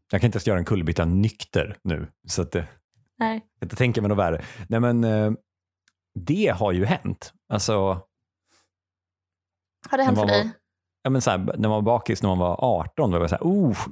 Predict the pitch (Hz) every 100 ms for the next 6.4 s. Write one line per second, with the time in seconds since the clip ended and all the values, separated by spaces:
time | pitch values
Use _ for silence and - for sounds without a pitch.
0 | 165 170 180 113 - 170 139 101 147 139
1 | - - 95 87 - _ _ _ - 143
2 | 143 123 117 - 160 117 98 - 98 _
3 | - 107 - 80 80 - 117 139 117 -
4 | - 117 - - 110 123 - 117 - -
5 | - - _ - 254 285 277 247 - -
6 | - 214 208 220